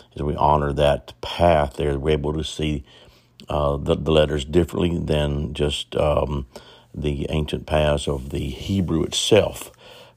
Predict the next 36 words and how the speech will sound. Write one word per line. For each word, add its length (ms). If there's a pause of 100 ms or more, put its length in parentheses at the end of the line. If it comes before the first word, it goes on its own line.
which 260
has 220
been, 340
um, 720
engaged 540
with 360
in 160
other 200
ways. 320
Now, 180 (360)
uh, 300 (680)
that's 220
not 100
my 80
point 300
tonight, 300
but 180
I, 180
I 40
want 300
us 160
to, 320 (580)
uh, 240
look 320
at 140
these 200
letters. 440
Now, 320 (800)
I'm 220
gonna 240
give 240
you 140
my 460
view 400
of 160
it. 360